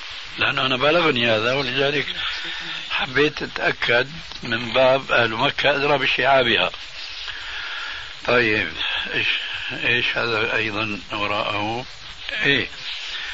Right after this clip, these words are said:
بمناسبة الشيخ بن عثيمين،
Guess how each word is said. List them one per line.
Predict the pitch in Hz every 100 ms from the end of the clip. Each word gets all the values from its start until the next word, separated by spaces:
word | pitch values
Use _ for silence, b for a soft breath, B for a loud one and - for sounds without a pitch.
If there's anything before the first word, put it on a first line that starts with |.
| B B B B - -
بمناسبة | 117 117 139 175 - 170 151 139 -
الشيخ | 143 - 185 160
بن | 156 135
عثيمين، | 135 117 131 117 120 107